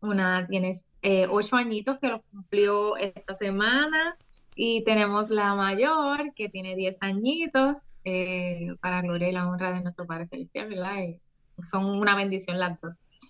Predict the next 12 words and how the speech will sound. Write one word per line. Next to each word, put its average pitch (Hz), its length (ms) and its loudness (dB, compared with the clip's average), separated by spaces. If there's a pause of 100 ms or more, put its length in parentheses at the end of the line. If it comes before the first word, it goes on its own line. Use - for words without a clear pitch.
(480)
Eh, 226 320 4
nosotros 226 460 2
sí 247 160 0
nos 247 140 0
conocimos, 202 640 -2 (160)
eh, 214 240 4
desde 196 260 2
pequeños, 196 680 0 (220)
te 180 140 -6
cuento. 190 520 -4
Eh, 220 320 2
los 220 160 0